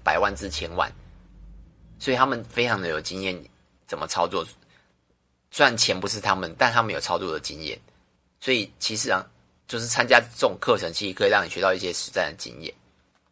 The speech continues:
所以如果你已经操作一阵子，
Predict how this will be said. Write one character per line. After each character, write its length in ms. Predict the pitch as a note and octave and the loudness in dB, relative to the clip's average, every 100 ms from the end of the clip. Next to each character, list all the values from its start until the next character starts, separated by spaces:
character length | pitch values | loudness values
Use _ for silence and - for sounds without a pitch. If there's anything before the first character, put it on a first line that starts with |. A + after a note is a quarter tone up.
| _ _ _ _ | _ _ _ _
所 140 | - D3 | -2 2
以 60 | |
如 100 | C3+ | 4
果 80 | D#3+ | 4
你 300 | A2+ G2+ G2 - | 2 -2 -8 -14
已 80 | F#2 | -8
经 200 | C3 C#3+ | -6 -2
操 280 | - C3+ C3 | 2 2 2
作 180 | C#3 - | 0 -2
一 80 | |
阵 280 | G2+ - G2 | -2 0 0
子， 240 | F2+ F2+ | -2 -8